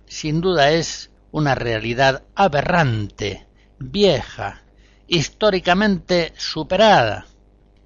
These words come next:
y no se atreven a presentarse en el mundo civilizado con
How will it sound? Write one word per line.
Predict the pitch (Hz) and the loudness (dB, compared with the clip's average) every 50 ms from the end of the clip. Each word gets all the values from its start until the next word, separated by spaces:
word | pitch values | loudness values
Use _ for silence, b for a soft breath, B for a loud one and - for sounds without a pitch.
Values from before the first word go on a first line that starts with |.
| _ - | _ -4
y | 175 185 185 180 175 - | 0 2 2 2 2 2
no | 160 165 190 240 262 | 2 2 4 4 2
se | - - 196 | 2 2 2
atreven | 180 175 - 277 269 233 226 196 180 | 2 2 2 2 2 2 2 2 2
a | 160 151 - | 0 0 0
presentarse | 151 147 127 - - 135 127 123 - 180 190 175 143 - 151 | -2 -4 -4 -4 -4 -4 -4 -2 0 -2 -2 -2 -2 -6 -4
en | 135 131 | -2 -2
el | 127 127 | 0 0
mundo | 143 165 180 175 151 139 127 | 0 0 0 0 0 0 -2
civilizado | - - 156 147 147 160 165 180 170 - 190 208 202 196 190 185 180 - b b b b b b _ _ | -4 -4 -4 -2 -2 0 0 -2 -2 2 2 4 4 4 2 0 -2 -6 b b b b b b _ _
con | - 151 143 143 143 139 143 147 | -2 0 2 2 2 0 0 -2